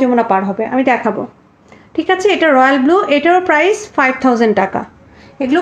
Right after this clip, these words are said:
কোদিয়াল সিল্ক গাদোয়াল, হ্যাঁ, কোদিয়াল সিল্ক গাদোয়াল, এটারও price five thousand টাকা। এগুলো খুব বা-, budget friendly, but খুবই lucrative শাড়ি basically।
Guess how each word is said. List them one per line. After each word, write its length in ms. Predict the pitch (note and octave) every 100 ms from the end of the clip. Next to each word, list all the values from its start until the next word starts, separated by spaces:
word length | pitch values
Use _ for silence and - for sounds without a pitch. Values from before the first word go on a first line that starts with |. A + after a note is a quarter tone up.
| F4
কোদিয়াল 380 | D#4+ E4 F4+ G4 F#4+
সিল্ক 180 | E4+ D4 B3+
গাদোয়াল, 280 | A3 G3 G#3
হ্যাঁ, 140 | F4+ A4+ - D4+
কোদিয়াল 340 | D4 D#4+ E4 E4
সিল্ক 160 | D4+ C#4+
গাদোয়াল, 360 | D4+ D4+ D#4+ A4+ - - - - C#4+
এটারও 240 | D4 E4 E4+
price 200 | D#4+ E4 E4 - -
five 180 | C#4 C4 D4
thousand 280 | C#4+ D4+ D4+
টাকা। 200 | D4+ E4 G#4+ -
এগুলো 160 | D4 E4
খুব 100 | E4 B3 G3+
বা-, 220 | B3 A#3+
budget 340 | B3 C4+ C4+ E4+
friendly, 240 | - F4+ F4+
but 100 | E4+ E4 -
খুবই 280 | D4+ E4+ F#4+ G#4 - - - A#3
lucrative 460 | B3+ D4+ E4+ E4+ E4+ -
শাড়ি 200 | C4+ G#3 G#3+
basically। 500 | G#3 G#3 G#3 G3 G#3